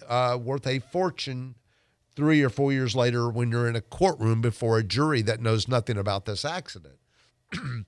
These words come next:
So these are all, uh, important things to do. More importantly, I would highly suggest, and, and again,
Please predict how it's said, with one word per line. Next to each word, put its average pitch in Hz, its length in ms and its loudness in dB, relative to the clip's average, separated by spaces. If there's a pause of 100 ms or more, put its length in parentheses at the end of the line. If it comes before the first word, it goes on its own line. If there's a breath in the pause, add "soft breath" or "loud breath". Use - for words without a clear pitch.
(200 soft breath)
So - 180 -2
these 185 280 4
are 139 240 0
all, 147 540 2
uh, 117 100 -4 (100)
important 123 520 -4
things 113 320 -4
to 104 100 -10
do. 92 420 0 (540 soft breath)
More 202 240 6
importantly, 123 760 -2 (1000)
I - 80 -6
would 147 120 0
highly 190 320 4
suggest, 101 920 2
and, 123 360 -8
and 143 120 -6
again, 147 540 -2